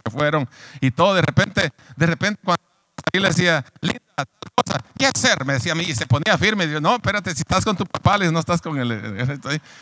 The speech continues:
Porque entonces dije yo, la, hay una disciplina que se aprende a, a, a obede-, a obedecer y respo-, y cómo responder.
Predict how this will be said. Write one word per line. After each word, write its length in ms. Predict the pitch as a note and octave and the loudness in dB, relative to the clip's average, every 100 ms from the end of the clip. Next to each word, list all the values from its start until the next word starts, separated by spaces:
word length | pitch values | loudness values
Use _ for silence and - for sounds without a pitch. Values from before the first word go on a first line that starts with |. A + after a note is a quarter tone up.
| - | -20
Porque 280 | - D3+ F3+ - - | -10 -2 -2 -2 -2
entonces 320 | - G3+ A3 | 0 2 0
dije 200 | G#3 A3 | 2 2
yo, 80 | A3 B2+ - _ _ _ - | 0 -4 -16 _ _ _ -8
la, 220 | E3+ E3+ - | 0 0 2
hay 200 | F3 A#3 | 0 0
una 200 | A#3+ A3+ | 0 0
disciplina 640 | G3 E3+ E3 - A3 A#3+ | 0 -2 -4 -4 -4 -2
que 200 | A3 F#3 | 0 0
se 120 | D#3 D#3 | 0 0
aprende 760 | C#3+ G3 B3 B3+ G3+ C3+ G2 - _ _ _ _ _ _ _ _ | 0 2 2 2 0 -2 -6 -16 _ _ _ _ _ _ _ _
a, 260 | D3+ D#3 D#3 - | 2 2 2 0
a, 280 | D3 C#3+ - | 2 2 2
a 140 | C#3 D3 | 0 2
obede-, 440 | D3 D3 C#3+ D3 | 0 -2 -2 -4
a 140 | - C3+ | -2 -2
obedecer 580 | C#3 C3+ B2+ B3 C4 D#3 - - _ _ _ _ _ _ _ _ _ - | 0 -2 0 4 4 2 -4 -10 _ _ _ _ _ _ _ _ _ -4
y 140 | G#3+ | 0
respo-, 440 | F#3+ F#3 E3 - - | 2 2 2 0 0
y 120 | F#3 | -2
cómo 280 | - A#3 A#3 | 2 4 4
responder. 720 | G#3 F#3 D#3+ D3 G#3 B3+ D3 | 4 2 0 0 2 4 2